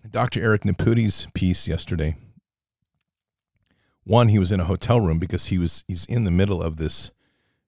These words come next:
very intense lawsuit with the D O J that they're still working out his personal victory over. But when he mentioned at the end of his piece, he referenced specifically Bard's Nation,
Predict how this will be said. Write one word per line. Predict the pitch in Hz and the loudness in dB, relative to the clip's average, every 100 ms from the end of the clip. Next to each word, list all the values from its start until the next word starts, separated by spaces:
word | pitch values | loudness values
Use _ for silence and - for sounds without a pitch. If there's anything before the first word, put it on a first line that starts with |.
| _ 90 | _ -4
very | 98 117 95 | 2 4 4
intense | 85 - 92 87 - - - _ _ _ _ _ _ _ _ _ _ | 0 0 -2 -2 -4 -8 -16 _ _ _ _ _ _ _ _ _ _
lawsuit | 92 87 107 - 90 | -10 -4 -2 0 -2
with | 69 - | -2 -6
the | |
D | 82 85 | -2 0
O | 78 | 2
J | 80 90 78 | 2 0 -2
that | 82 | -4
they're | 92 90 | -4 -4
still | - 104 98 | -4 -2 -2
working | 87 85 - 85 | 0 0 0 -2
out | 82 78 - _ _ _ _ _ _ | 0 -4 -8 _ _ _ _ _ _
his | - 101 85 | -6 -4 -4
personal | - 104 - 82 | 0 0 0 -2
victory | 76 98 - 78 | 0 -4 -2 -4
over. | 78 73 95 - _ _ _ _ _ _ _ _ _ _ | -4 -6 -10 -12 _ _ _ _ _ _ _ _ _ _
But | 110 | 0
when | 110 | 4
he | 117 | 4
mentioned | 151 123 135 - 110 92 101 | 4 2 0 2 2 2 0
at | 98 | -4
the | 101 87 | -4 0
end | 104 98 | 2 2
of | |
his | 85 82 | 0 -4
piece, | - 110 85 - | -2 0 0 -2
he | 82 | -2
referenced | 90 92 110 101 85 | 0 0 0 0 -2
specifically | - 92 - - 127 131 - | -4 -4 -4 -2 -4 -4 -4
Bard's | 82 87 87 - | -4 0 -2 -2
Nation, | 85 87 92 69 | -4 -4 -4 -8